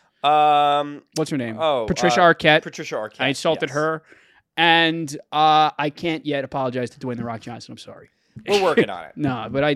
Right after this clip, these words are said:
Speaker 2: I'm not ready.
Speaker 1: You
Speaker 2: Yeah, I
Speaker 1: see,
Speaker 2: don't
Speaker 1: he,
Speaker 2: wanna
Speaker 1: he took the padding out of his suit for, um,
Speaker 2: What's
Speaker 1: Black
Speaker 2: that
Speaker 1: Adam.
Speaker 2: mean?
Speaker 1: All, you know, traditionally speaking, when they do, you do superhero movies, they put padding on your,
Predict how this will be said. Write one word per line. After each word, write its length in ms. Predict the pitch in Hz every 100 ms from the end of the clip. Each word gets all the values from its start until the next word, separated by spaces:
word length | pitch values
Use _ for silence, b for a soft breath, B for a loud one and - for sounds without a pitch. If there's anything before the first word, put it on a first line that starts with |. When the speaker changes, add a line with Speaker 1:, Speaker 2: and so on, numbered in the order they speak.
| 147
Speaker 2:
I'm 120 | 147
not 160 | 151 143
ready. 160 | 120 110
Speaker 1:
You 100 | 139
Speaker 2:
Yeah, 100 | 180
I 40 |
Speaker 1:
see, 20 |
Speaker 2:
don't 80 | 180
Speaker 1:
he, 20 | 180
Speaker 2:
wanna 120 | 160
Speaker 1:
he 120 | 175
took 180 | 190 -
the 60 |
padding 420 | - 156 156 170 160
out 160 | 147
of 60 | 123
his 140 | 113
suit 380 | - 139 190 _
for, 280 | _ 110 101
um, 320 | 98 95 87 98
Speaker 2:
What's 200 | 165 -
Speaker 1:
Black 120 | 170
Speaker 2:
that 40 | 117
Speaker 1:
Adam. 100 | 127
Speaker 2:
mean? 120 | 110 _ _ _ _ _ _
Speaker 1:
All, 320 | 151 165 160
you 100 | 214
know, 140 | 262 185
traditionally 540 | - 202 208 220 180
speaking, 400 | 156 180 175 143
when 120 | 127
they 120 | 123 117
do, 480 | 120 123 120 113 110
you 140 | 127 139
do 40 |
superhero 440 | 147 175 147 120 101
movies, 380 | 95 90 85 -
they 200 | 110 110
put 240 | 104 -
padding 360 | - 170 151 82
on 140 | 90
your, 240 | 95 92